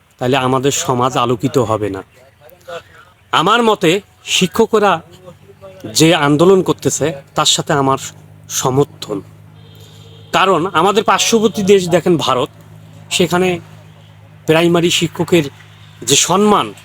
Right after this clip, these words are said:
তা দেখে আমি অবাক হয়েছি। একটা শিক্ষকের বেতন পঞ্চাশ থেকে ষাট হাজার, সত্তর হাজার এরা এই বেতন পায়। সে তুলনায় আমাদের বাংলাদেশের শিক্ষকদের বেতন অতি নগণ্য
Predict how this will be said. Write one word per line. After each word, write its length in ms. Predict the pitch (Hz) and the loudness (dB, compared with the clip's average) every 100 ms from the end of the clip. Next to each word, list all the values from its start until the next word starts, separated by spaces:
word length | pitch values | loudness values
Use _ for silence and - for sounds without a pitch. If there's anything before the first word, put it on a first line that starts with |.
| - | -4
তা 120 | 151 | 0
দেখে 220 | 151 180 | 0 2
আমি 240 | 160 170 | 2 2
অবাক 300 | 151 127 147 - - - - - - | 2 2 0 -2 -10 -20 -20 -20 -8
হয়েছি। 280 | 127 - 107 - - - - - - - - | -6 -6 -10 -18 -20 -20 -20 -20 -20 -12 -6
একটা 200 | 139 175 | -2 -2
শিক্ষকের 500 | 208 - 220 214 185 | -2 -2 0 0 0
বেতন 340 | 175 175 151 - | -2 -2 -2 -4
পঞ্চাশ 340 | 156 165 - | -4 -2 -4
থেকে 220 | 151 151 | -6 -6
ষাট 360 | - 143 139 139 | -6 -2 -4 -4
হাজার, 240 | 131 131 | -4 -4
সত্তর 440 | - - 165 - 139 | -6 -10 -10 -6 -4
হাজার 160 | 127 - - - _ _ _ _ _ - | -4 -10 -16 -20 _ _ _ _ _ -8
এরা 160 | 127 131 | -4 -2
এই 80 | |
বেতন 300 | 123 135 143 | 0 0 0
পায়। 220 | 127 110 92 _ _ _ _ | 0 -4 -6 _ _ _ _
সে 180 | - 170 | -4 0
তুলনায় 400 | 180 175 165 156 | 2 2 2 0
আমাদের 360 | 135 143 143 | 0 0 0
বাংলাদেশের 520 | 135 131 139 135 - 143 | -2 0 -2 -2 -4 -4
শিক্ষকদের 720 | - 151 151 - 139 120 123 | -6 -8 -10 -6 -6 -4 -6
বেতন 440 | 123 120 143 113 113 | -6 -4 -4 -6 -4
অতি 220 | 165 247 | -2 0
নগণ্য 600 | 185 135 165 196 180 104 | 2 2 2 2 0 -2